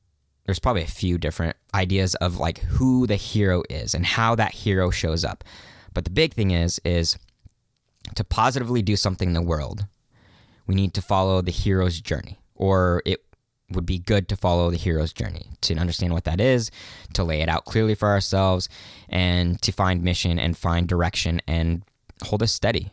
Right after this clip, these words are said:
and enjoy our lives and enjoy the paths that we're on. And not confusing that with hero syndrome, which can, which can show up badly in how we handle ourselves, how we are emotionally healthy, how we are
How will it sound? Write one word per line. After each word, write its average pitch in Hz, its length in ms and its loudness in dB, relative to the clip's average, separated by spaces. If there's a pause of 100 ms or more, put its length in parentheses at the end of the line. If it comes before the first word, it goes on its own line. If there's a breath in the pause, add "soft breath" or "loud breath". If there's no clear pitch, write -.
and 85 280 2
enjoy 95 420 2
our 92 80 4
lives 87 320 2
and 85 100 0
enjoy 87 220 2
the 87 80 -2
paths 90 260 0
that 90 60 0
we're 85 140 2
on. - 180 -2 (580 loud breath)
And 95 200 2
not 101 200 0
confusing 107 460 0
that 87 240 0
with 85 200 -2
hero 90 260 0
syndrome, 92 1120 2 (420 loud breath)
which 92 160 -2
can, 101 200 -4
which 92 220 -2
can 95 120 0
show 90 340 2
up 87 140 -2 (140)
badly 87 580 0
in 82 580 0 (340)
how 104 180 0
we 101 80 0
handle 92 280 0
ourselves, 82 680 0 (320 loud breath)
how 95 160 0
we 95 160 2
are 87 360 2 (100)
emotionally 92 760 2
healthy, 90 540 -2
how 87 180 0
we 85 160 2
are 85 260 2